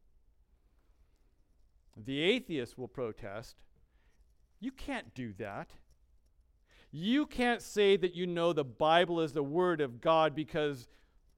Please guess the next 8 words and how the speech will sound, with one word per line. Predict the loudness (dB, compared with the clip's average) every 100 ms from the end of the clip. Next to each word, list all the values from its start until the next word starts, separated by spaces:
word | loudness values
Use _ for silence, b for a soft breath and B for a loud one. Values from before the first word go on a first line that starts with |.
| -6
the | -6
Word | -2 4 4 4 0
of | -6 -6
God | -2 0 0 -4
says | -12 -10 -6 -6 -4
that | -4
it | -2 -2
is." | -2 -2 -6 -18